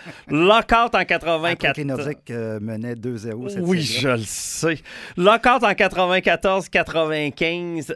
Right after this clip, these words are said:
Speaker 1: Euh, et là, le Canadien ne fait pas les séries dans cette courte saison. Les Nordiques terminent au premier rang, mais sont éliminés par les Rangers.
Speaker 2: Mm.
Speaker 1: Nordiques déménagent au Colorado.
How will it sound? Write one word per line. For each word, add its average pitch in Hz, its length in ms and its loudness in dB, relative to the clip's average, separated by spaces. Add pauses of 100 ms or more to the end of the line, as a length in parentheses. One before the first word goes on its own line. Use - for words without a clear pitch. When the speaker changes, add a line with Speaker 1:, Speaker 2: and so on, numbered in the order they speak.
Speaker 1:
Euh, 127 320 0
et 147 120 -2
là, 165 120 2
le 156 100 0
Canadien 147 400 0
ne 156 100 -2
fait 131 140 -2
pas 170 180 -2
les 151 120 -4
séries 131 340 -6
dans 143 140 -2
cette - 280 -10
courte 170 260 -4
saison. 127 480 -2
Les 147 120 -4
Nordiques 123 360 -4
terminent 139 360 -4
au 120 40 -6
premier 123 360 -4
rang, 135 160 -4
mais 127 100 -6
sont 117 160 -6
éliminés 123 340 -6
par 120 140 -6
les 113 100 -6
Rangers. 110 520 -6
Speaker 2:
Mm. 170 60 -6
Speaker 1:
Nordiques 185 400 -2
déménagent 170 500 -2
au 151 80 -8
Colorado. 131 600 -4